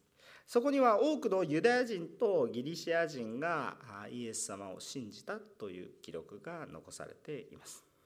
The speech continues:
このことを通しながら、パウロはあれだけ迫害を受け続けてきたユダヤ人を避けなかったわけですね。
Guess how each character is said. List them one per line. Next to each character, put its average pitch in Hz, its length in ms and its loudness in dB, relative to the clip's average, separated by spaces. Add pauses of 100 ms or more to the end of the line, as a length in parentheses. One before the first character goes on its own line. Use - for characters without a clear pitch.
(1500)
こ 240 100 6
の 285 80 4
こ 349 80 0
と 359 120 2
を 285 40 0
通 233 160 6
し 233 120 -4
な 220 120 6
が 190 100 4
ら、 160 380 4
パ 277 200 6
ウ 262 80 8
ロ 143 120 10
は 139 340 6
あ 117 140 4
れ 233 160 0
だ 277 160 0
け 277 280 6
迫 151 360 -2
害 240 380 2
を 254 480 4
受 135 320 4
け 208 40 -2
続 220 300 -6
け 160 160 2
て 113 160 -2
き 107 120 -12
た 143 280 0
ユ 107 180 -2
ダ 156 120 2
ヤ 175 180 4
人 120 440 -6
を 90 120 -4
避 101 220 -12
け 110 100 -2
な 196 100 -2
か - 120 -10
っ - 100 -12
た - 80 -10
わ 78 140 -10
け 90 100 -14
で - 100 -20
す - 140 -14
ね。 143 120 -16